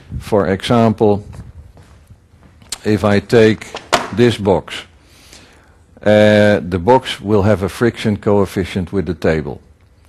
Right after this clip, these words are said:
right? If I start pushing, as long as the force I use to push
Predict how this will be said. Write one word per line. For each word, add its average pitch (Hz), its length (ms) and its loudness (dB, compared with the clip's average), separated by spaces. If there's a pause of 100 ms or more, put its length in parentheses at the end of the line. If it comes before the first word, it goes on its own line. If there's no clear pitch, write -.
(360)
right? 113 380 -2 (560)
If 117 180 0
I 107 140 2
start 101 480 0
pushing, 139 540 -2 (720)
as 95 280 -4
long 110 480 2 (580)
as 101 400 -2 (400)
the 87 120 -4
force 113 600 -2
I 92 140 -2
use 92 380 -6
to - 160 -10
push 98 420 -8